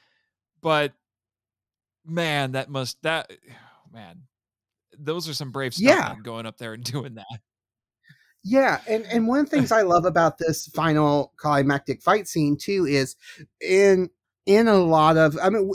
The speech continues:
Speaker 2: it, we have had it in the past, but for most of this series, the fight scenes take place in a quarry or in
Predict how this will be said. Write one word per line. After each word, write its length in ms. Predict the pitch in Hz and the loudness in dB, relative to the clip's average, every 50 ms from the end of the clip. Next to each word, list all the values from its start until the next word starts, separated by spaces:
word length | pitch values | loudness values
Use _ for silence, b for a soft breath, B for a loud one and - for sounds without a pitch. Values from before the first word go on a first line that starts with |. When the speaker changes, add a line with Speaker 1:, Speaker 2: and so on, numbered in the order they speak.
| - 202 214 | 0 0 0
Speaker 2:
it, 100 | 190 - | 0 0
we 160 | 190 190 190 170 | -2 0 0 0
have 300 | 156 185 196 196 196 196 | 0 0 0 0 -2 -2
had 200 | 180 196 196 202 | -4 -2 -2 -2
it 80 | 202 | -4
in 80 | - 190 | -4 -6
the 60 | 190 | -6
past, 340 | - 202 202 202 196 - - - | -4 -4 -4 -4 -4 -6 -4 -4
but 180 | 170 151 - | -4 -4 0
for 140 | - 190 175 | -2 -2 0
most 720 | 165 165 165 165 165 175 185 208 240 233 - - - - _ - | 0 0 0 0 2 2 2 2 2 0 -4 -8 -10 -12 _ -2
of 340 | 156 151 147 147 139 139 | 0 2 2 0 0 -2
this 220 | 139 151 143 - - | -2 -2 -2 -2 -4
series, 840 | - - - 202 220 247 233 160 120 104 107 113 98 92 - - - b b b b b b b b b _ | -8 -6 -6 -4 -2 -2 -2 -2 -2 -4 -8 -12 -14 -14 -14 -14 -16 b b b b b b b b b _
the 360 | - 147 160 160 156 151 151 143 | -2 0 2 4 4 4 2 2
fight 420 | - - 160 143 156 156 - - | 0 0 2 2 2 2 0 -4
scenes 480 | - - 156 147 131 135 143 139 - - | -4 -2 -2 0 0 0 -2 -2 -4 -2
take 260 | - 143 135 135 - | -2 -2 -2 -2 -4
place 440 | - 127 120 120 127 - - - - _ _ _ | -6 -6 -6 -6 -8 -10 -12 -14 -18 _ _ _
in 140 | - 110 110 | -16 -10 -8
a 80 | 131 - | -8 -10
quarry 640 | - - - 156 143 139 131 120 123 151 185 - _ _ _ _ _ _ _ _ _ b b b b _ _ _ | -8 0 4 6 6 6 6 4 0 -2 -4 -4 _ _ _ _ _ _ _ _ _ b b b b _ _ _
or 460 | - 160 156 151 151 147 147 143 139 - | 4 6 8 8 8 8 6 4 2 -2
in 480 | - 156 156 156 151 147 147 139 139 143 | -2 0 0 2 2 2 4 2 2 0